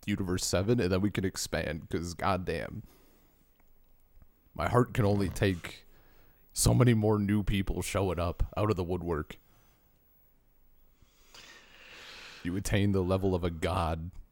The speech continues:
and suddenly all these <coughs> random assholes are like, "Oh, you too."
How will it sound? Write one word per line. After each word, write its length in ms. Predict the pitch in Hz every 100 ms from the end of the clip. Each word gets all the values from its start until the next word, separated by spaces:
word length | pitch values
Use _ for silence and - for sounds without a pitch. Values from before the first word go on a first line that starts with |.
| -
and 100 | 92
suddenly 320 | 117 98 92
all 100 | 87
these 140 | 92
<coughs> 180 | 80 127
random 380 | 101 101 104 95
assholes 640 | 92 104 95 92 85 85
are 120 | 80
like, 280 | 76 80 78 - -
"Oh, 380 | 151 71 - - - _ _ _ - - - _ _
you 340 | - 113 123 117
too." 520 | - 160 139 - -